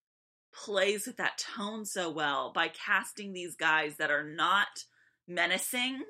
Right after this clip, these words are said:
that are not, you know, um, they're not someone who,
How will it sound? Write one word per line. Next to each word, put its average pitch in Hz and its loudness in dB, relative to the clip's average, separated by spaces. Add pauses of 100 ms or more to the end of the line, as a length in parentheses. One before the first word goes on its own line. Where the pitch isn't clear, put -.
that 190 4
are 170 4
not, 170 4 (240)
you 180 -8
know, 156 0 (140)
um, 139 -2 (640)
they're 190 2
not 196 2
someone 196 -2 (260)
who, 170 -2